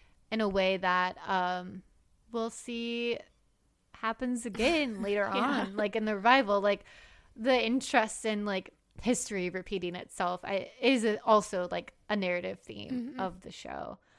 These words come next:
Speaker 1: Um, but I just, I just felt really bad for Lorelai at the end of the day. You know, like, she is kind of put in an uncomfortable position where she wants to, like,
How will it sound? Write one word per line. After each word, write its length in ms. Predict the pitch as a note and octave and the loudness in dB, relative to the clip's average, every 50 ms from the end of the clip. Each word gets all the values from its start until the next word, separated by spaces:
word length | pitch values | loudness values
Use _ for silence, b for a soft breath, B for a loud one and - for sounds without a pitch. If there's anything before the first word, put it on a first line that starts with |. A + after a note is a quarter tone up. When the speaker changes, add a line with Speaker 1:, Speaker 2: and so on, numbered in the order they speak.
| b b b b b - | b b b b b -4
Speaker 1:
Um, 380 | G3+ F#3+ F3+ F3+ A#2+ - - - _ | -4 -2 -2 -4 -6 -10 -12 -10 _
but 120 | - B3 B3+ | 2 2 4
I 100 | C#4 C#4+ | 4 4
just, 160 | C#4+ D#4+ D4 - | 2 2 0 2
I 140 | - C4 C#4 | 2 4 4
just 200 | C4 E4 D#4+ - | 4 2 0 4
felt 220 | - E4 D4+ - - - _ _ _ - | 4 6 4 4 2 -6 _ _ _ -10
really 340 | G#3+ G#3+ C4 C#4 C#4 C#4 C4+ | -2 2 4 6 6 6 6
bad 320 | - F#3 F3+ F#3 F3+ - | 4 4 4 4 0 -2
for 100 | - G3+ | -6 -6
Lorelai 520 | F#3+ E3+ F3 F3+ F3+ F3+ F3+ F3+ F3+ F3 - B3+ A#3 | -6 -4 -4 -6 -4 -2 -2 -2 -2 -4 -4 -2 -2
at 160 | F#3+ F#3 - | -2 -2 -2
the 80 | F#3 - | -4 -6
end 140 | - F3+ F3 | -6 -6 -8
of 80 | F3+ F3+ _ _ _ _ - | -10 -12 _ _ _ _ -10
the 100 | G3 F#3+ | -10 -8
day. 420 | F3 - - A2+ A2+ A2 G3 - - | -6 -6 -4 -4 -4 -6 -8 -10 -6
You 120 | A3 A3+ | -4 -2
know, 260 | A3 G#3 F#3+ F#3+ G3 F#3 | 0 2 2 2 2 0
like, 220 | F#3+ F#3+ F#3 F#3 - | 0 -2 -4 -4 -8
she 420 | - - B3 A3+ G#3+ G#3+ G#3 G3 B B B B B B | -8 -6 -4 -2 -2 0 -2 -4 B B B B B B
is 160 | B3 A#3+ - | -8 -6 0
kind 220 | - C4+ B3 A#3+ | 4 4 4 6
of 120 | B3 B3+ B3 | 4 2 2
put 320 | - C4 A#3 A3 G#3 - - | 2 4 4 4 4 2 0
in 380 | - A3 A3 G#3+ G#3 G#3 G#3 G3+ | 2 2 4 4 4 2 2 -2
an 180 | - - G#3 G3+ | -4 -4 -2 -2
uncomfortable 680 | G3 G3+ G3+ - A3 G#3 G3+ - A3 G3+ G3 G#3 G3+ | -2 -2 -2 -2 -2 -4 -2 -4 -6 -4 -4 -4 -4
position 580 | G3 - G3+ F3+ G3 F#3+ - - G#3+ F#3+ F#3+ F#3+ | -4 -6 -6 -6 -6 -8 -8 -6 -6 -6 -4 -2
where 180 | F#3+ F#3 F#3 | -2 -2 -4
she 160 | F#3+ - - A3 | -4 -6 -6 -4
wants 400 | F#3 G3 F#3+ F#3+ - - - - | -2 -2 -2 -2 -4 -10 -10 -6
to, 80 | - G#3 | -4 -2
like, 280 | G3 F#3 F#3 F3+ - | -2 -2 -2 -4 -8